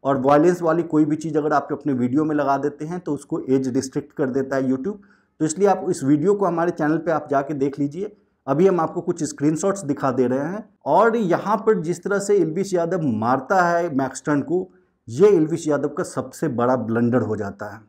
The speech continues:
ये इतनी बड़ी गलती है एल्विस यादव की, इसको कोई डिफेंड नहीं कर सकता। आप एक गुंडे मवाली की तरह दस लोग मिलके किसी को आप पीटेंगे,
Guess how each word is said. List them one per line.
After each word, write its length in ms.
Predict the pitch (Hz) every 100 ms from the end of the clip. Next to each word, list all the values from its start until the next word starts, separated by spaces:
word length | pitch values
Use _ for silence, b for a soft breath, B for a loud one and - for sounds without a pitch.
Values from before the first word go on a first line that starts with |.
| _ 120
ये 220 | 185 220
इतनी 320 | 170 185 220
बड़ी 220 | 180 180 165
गलती 340 | 151 147 180
है 80 | 175
एल्विस 280 | 151 151 156
यादव 220 | 139 143
की, 160 | 143 208
इसको 360 | 180 - 180
कोई 300 | 175 151 190
डिफेंड 360 | 196 175 151 151
नहीं 120 | 147
कर 140 | 151 135
सकता। 340 | 135 - 170
आप 280 | 151 147 165
एक 180 | 147 113
गुंडे 280 | 127 139 180
मवाली 380 | 165 135 135 156
की 140 | 147
तरह 320 | 123 120 139 b b b b
दस 300 | 107 165 190 175
लोग 200 | 180 156
मिलके 320 | 147 151 185
किसी 280 | 170 147 170
को 180 | 165 160
आप 220 | - -
पीटेंगे, 540 | 143 151 185 175 147